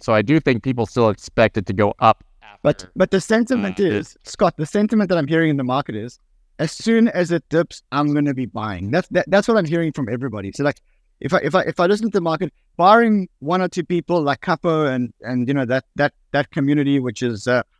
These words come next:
Speaker 2: which have been calling Bitcoin down to twelve grand and, and, and still keep calling Bitcoin down to ten grand,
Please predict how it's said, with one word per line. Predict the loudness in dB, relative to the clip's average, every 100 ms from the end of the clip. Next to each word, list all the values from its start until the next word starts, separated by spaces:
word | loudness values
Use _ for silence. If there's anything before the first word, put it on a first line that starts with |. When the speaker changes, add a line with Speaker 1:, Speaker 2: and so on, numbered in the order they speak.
| _
Speaker 2:
which | -4 -4 0
have | 0 2
been | 0 -2
calling | 0 0 0 -2
Bitcoin | -4 -2 -2
down | 0 -2
to | -4
twelve | -4 -2 0
grand | 0 0 -2
and, | -6
and, | -8 -10
and | -8 -8
still | -2 -2 -2
keep | -4 -4 -2
calling | 0 0 0
Bitcoin | -2 -4 -4
down | -2 -6
to | -6
ten | -4 0
grand, | -2